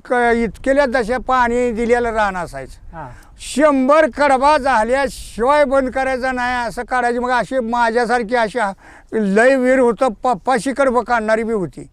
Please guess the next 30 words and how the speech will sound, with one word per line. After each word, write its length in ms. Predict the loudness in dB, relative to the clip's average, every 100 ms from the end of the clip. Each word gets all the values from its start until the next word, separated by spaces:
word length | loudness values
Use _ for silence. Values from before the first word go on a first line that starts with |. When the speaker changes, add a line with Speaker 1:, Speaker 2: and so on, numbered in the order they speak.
| -14
Speaker 2:
हम्म. 200 | -12 -14 -18 -6
Speaker 1:
पण 140 | -4 0
दिवस 300 | 4 4 4
उगवायच्या 460 | 2 4 4 4
आधी 200 | 2 0
शंभर 360 | -2 -2 0 0
कडबा 320 | 0 0 0
निघाला 260 | 2 2 0
पाहिजे 260 | 0 -2
आणि 100 | -2
हुरडा 340 | 0 -2 0 0
खायचा. 580 | 2 2 2 0 -4 -4 -14
Speaker 2:
बर. 260 | -12 -8 -8 -12 -20 -10 0
Speaker 1:
ते 200 | 4 4
हुरडा 420 | 2 0 0 0
बाजून 680 | 2 2 2 0 0 0 -2
आणि 160 | -4 -4
पाखर 280 | -4 -2 0
राखायची. 500 | 0 0 0 0 -4 -4 -2
तसला 400 | -2 -2 -2 -2
दिवस 500 | -2 -2 2 0 0
म्हणलं 340 | -4 -2 -2 -2 0
तर 100 | 2
आता 380 | 2 0 -2
नाहीच, 380 | 0 0 0 0
आमच्यात 500 | 0 0 -2 -2 0
आता 280 | 2 2 0 0
तरी 100 | 0
हुरडाच 380 | 0 0 0 0
नाही. 280 | 0 -2